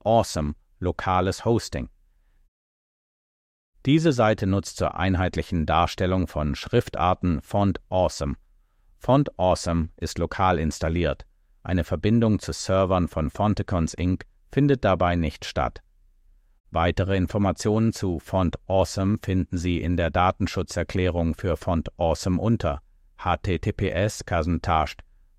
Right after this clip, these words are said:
fontawesome Punkt com Privacy. MyFonts.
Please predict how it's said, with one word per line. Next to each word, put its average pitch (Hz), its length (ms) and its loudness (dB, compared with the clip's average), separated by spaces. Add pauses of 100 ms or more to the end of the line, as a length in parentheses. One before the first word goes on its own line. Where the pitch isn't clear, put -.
fontawesome 90 920 0
Punkt 78 400 -4
com 87 380 0
Privacy. 82 640 -2 (1160)
MyFonts. 101 840 0